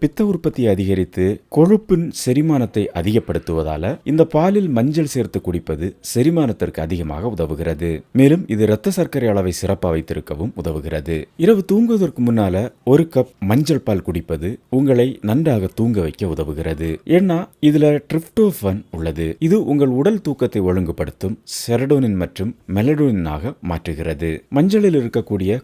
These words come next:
குர்குமினின் அழற்சி எதிர்ப்பு பண்புகள் மன அழுத்தம் மற்றும் பதட்டத்தை குறைக்க உதவுது. இதனால அமைதியாக நம்ம தூங்க முடியும். மஞ்சள் இருக்கக்கூடிய இயற்கையான வைரஸ் தடுப்பு, பூஞ்சை எதிர்ப்பு,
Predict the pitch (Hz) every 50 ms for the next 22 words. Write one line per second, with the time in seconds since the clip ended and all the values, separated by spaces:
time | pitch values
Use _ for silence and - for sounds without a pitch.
0 | - - 147 165 165 - 175 160 143 127 120 117 123 - - _ - 92 110 135
1 | - - 131 117 90 92 - - - 85 - 87 85 80 - 82 80 90 277 -
2 | - _ - 107 120 151 202 208 180 147 131 - - 107 92 90 85 - - 92
3 | 90 - - 92 95 123 139 - 123 117 - 98 - - 78 78 76 - 120 101
4 | 85 76 76 73 73 73 80 78 71 - - 95 104 101 98 90 87 120 - -
5 | _ - - 85 107 139 151 127 131 113 95 85 80 78 78 95 117 - - 87
6 | 85 78 78 78 78 73 78 80 82 76 73 - _ _ 101 113 123 131 135 131
7 | 123 113 - 120 110 - 110 107 107 104 101 107 113 117 - - 123 113 107 107
8 | 110 123 139 - - 90 87 92 101 123 127 135 135 - - 107 95 92 - -
9 | 95 87 - 123 131 156 135 139 120 107 95 90 80 - - 95